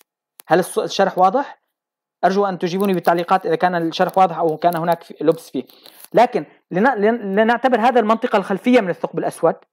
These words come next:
في هذه الجهة ونحن في هذه الجهة. إذا هذه المنطقة الخلفية لنعتبر أن مثلًا ضوءا ما انطلق منها، لكن لا يمكن ذلك، فهو يعني الخط المنطلق منها يبدو أسودا، وبالتالي سنشاهد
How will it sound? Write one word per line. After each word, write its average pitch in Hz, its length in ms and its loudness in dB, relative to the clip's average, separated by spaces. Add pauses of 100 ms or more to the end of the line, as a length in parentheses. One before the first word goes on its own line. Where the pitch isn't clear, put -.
(140)
في 147 120 0
هذه 165 200 2
الجهة 151 360 -4 (240)
ونحن 185 280 -2
في 170 120 2
هذه 170 140 2
الجهة. 139 340 -8 (880)
إذا 170 220 4
هذه 226 200 2
المنطقة 220 380 0
الخلفية 190 640 -2
لنعتبر 180 460 0
أن 196 180 -2
مثلًا 196 280 -2
ضوءا 196 300 2
ما 196 240 -2
انطلق 180 340 0
منها، 175 220 -2
لكن 165 220 0
لا 175 80 4
يمكن 170 280 -2
ذلك، 156 280 0
فهو 147 300 0 (260)
يعني 143 200 -4
الخط 170 340 -2
المنطلق 175 360 -4
منها 180 140 0
يبدو 165 260 2
أسودا، 180 460 0 (600)
وبالتالي 151 320 2
سنشاهد 170 500 -2